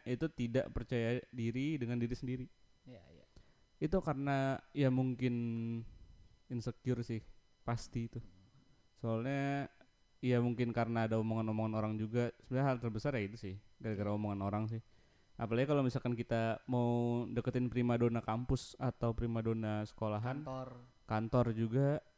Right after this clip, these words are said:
Speaker 1: terus kayak ya udah ada nama primadonanya itu kan kita
Speaker 2: Hmm.
Speaker 1: kayak, "Ah, apaan? Aku kan cuman kacung," gitu. Jadi nggak bisa yang
Speaker 2: Aku
Speaker 1: terlalu
Speaker 2: cuma cecunguk.
Speaker 1: Iya,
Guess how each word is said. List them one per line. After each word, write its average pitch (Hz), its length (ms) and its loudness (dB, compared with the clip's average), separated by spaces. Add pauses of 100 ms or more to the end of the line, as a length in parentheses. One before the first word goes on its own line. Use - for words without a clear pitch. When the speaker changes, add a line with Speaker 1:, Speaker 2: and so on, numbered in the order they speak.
(140)
Speaker 1:
terus - 240 -8 (100)
kayak 98 560 -2
ya 123 220 2
udah 120 160 4
ada 120 180 4
nama 120 240 4
primadonanya 117 840 4
itu 113 240 0
kan 160 240 0
kita 143 180 -2
Speaker 2:
Hmm. 143 80 -4
Speaker 1:
kayak, 117 220 -2
"Ah, 120 140 -6 (500)
apaan? 185 580 -4 (100)
Aku 120 160 -6
kan 269 220 2
cuman 151 220 2
kacung," 214 680 -2
gitu. 110 300 -10 (560)
Jadi 127 160 0
nggak 127 180 4
bisa 110 220 0 (320)
yang 123 180 4
Speaker 2:
Aku 117 80 2
Speaker 1:
terlalu 117 320 4
Speaker 2:
cuma 117 140 -6
cecunguk. 240 580 -6
Speaker 1:
Iya, 127 380 4